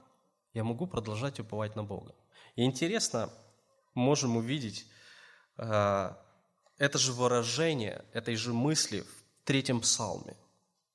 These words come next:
Псалом три, один, шесть. «Псалом Давида, когда он бежал от Авессалома, сына своего». Это вот было то наказание. Да? Бог сказал ему: «Из дома твоего восстанет против тебя человек».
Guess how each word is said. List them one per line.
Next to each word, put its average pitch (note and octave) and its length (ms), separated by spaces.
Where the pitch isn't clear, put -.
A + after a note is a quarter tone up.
Псалом B2+ 500
три, D3 220
один, A#2 280
шесть. - 500
«Псалом C#3+ 400
Давида, C#3 340
когда A#2 260
он B2 100
бежал B2 360
от C3 140
Авессалома, B2 600
сына A2+ 360
своего». - 480
Это C3+ 220
вот A2+ 200
было B2+ 300
то B2+ 180
наказание. A2+ 840
Да? A2 220
Бог B2 300
сказал A2+ 440
ему: G2+ 280
«Из - 560
дома B2 480
твоего A#2+ 420
восстанет G2 600
против F#2 300
тебя - 280
человек». - 280